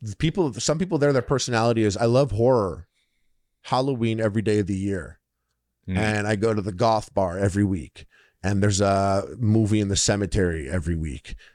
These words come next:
Speaker 1: And they just, like, it's the whole life that they could live. So when Halloween rolls by and it's this, like, there's definitely people, there's art, there are influencers also,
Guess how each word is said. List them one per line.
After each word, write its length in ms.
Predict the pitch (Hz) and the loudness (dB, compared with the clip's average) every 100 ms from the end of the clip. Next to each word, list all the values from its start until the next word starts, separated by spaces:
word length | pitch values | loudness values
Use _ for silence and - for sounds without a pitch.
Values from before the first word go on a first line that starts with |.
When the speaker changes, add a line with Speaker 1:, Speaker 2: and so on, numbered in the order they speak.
| _ | _
Speaker 1:
And 320 | - 98 101 110 | -4 0 0 0
they 120 | 110 | 0
just, 240 | 135 110 | 0 0
like, 160 | 117 120 | 0 -2
it's 140 | 110 | -2
the 80 | 110 | 0
whole 200 | 123 113 | 2 2
life 200 | 113 107 | 2 0
that 120 | 110 | 0
they 100 | 104 | -2
could 140 | 113 147 | 0 0
live. 200 | 113 95 | 0 0
So 180 | 104 | -2
when 340 | 95 104 101 110 | -2 -2 -2 -2
Halloween 460 | 123 117 117 123 107 | -2 -4 -2 -4 -2
rolls 280 | 104 101 92 | 0 0 2
by 280 | 98 98 | 2 4
and 300 | 98 92 85 | 2 -2 -6
it's 220 | 107 92 - | -6 -4 0
this, 260 | 123 - | 0 0
like, 160 | 101 - | -4 -2
there's 160 | 120 - | -2 0
definitely 400 | 131 - 113 101 | 0 0 -4 -4
people, 180 | 113 101 | -4 0
there's 140 | 104 | 0
art, 360 | 123 139 - 95 | 2 2 0 0
there 120 | 117 | 2
are 120 | 139 | 4
influencers 600 | 107 123 110 101 101 85 | 2 -2 -4 -4 -4 -4
also, 460 | 90 101 123 156 | -2 2 2 2